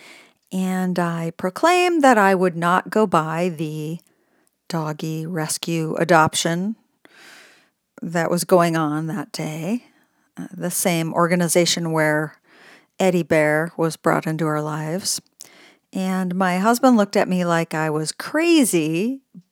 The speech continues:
because he's, he's a task-on-task guy, and he was very busy filleting these fish, and he looked at me as if to say, "Why are you even saying that out loud?"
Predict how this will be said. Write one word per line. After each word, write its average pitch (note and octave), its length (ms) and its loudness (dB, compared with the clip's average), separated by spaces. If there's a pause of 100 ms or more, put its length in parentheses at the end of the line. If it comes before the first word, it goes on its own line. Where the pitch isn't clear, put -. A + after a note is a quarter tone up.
(220)
because G3 640 0
he's, G#3+ 440 -2 (500)
he's D4 240 -2
a B3+ 80 6
task-on-task F3+ 960 0
guy, - 240 -2
and E3 200 -6
he G#3 160 2
was C4 220 4
very A#3 460 6
busy F3+ 400 6
filleting E3+ 460 0
these E3 220 -2
fish, - 440 2
and E3+ 260 -6
he F3+ 260 -6
looked F#3+ 300 0
at F#3 140 6
me F3 300 -2 (1200)
as F#3+ 220 0
if F#3+ 140 0
to G3 120 -2
say, F3 800 4
"Why E3+ 640 4
are C#4 120 8
you G#3+ 340 4
even G3 600 -2
saying A3+ 340 0
that D#3+ 180 -2
out D3+ 220 -4
loud?" - 340 -10